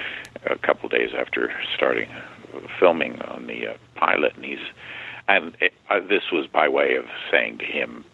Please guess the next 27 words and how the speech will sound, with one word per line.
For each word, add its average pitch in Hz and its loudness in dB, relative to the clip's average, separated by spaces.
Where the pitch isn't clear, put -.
saying 76 4
to 76 -4
me, 69 4
rather, 58 -2
that 60 0
he, - -6
uh, - -2
that - -4
he 135 -2
liked 139 2
what 60 -4
I 60 0
was - -6
doing. 64 0
He 64 -2
said, 60 -2
"You 65 -4
have 67 0
no 78 8
idea 67 0
what - 6
you've - -4
gotten - 2
yourself - 0
into," - 0
and, 65 2
um, 64 6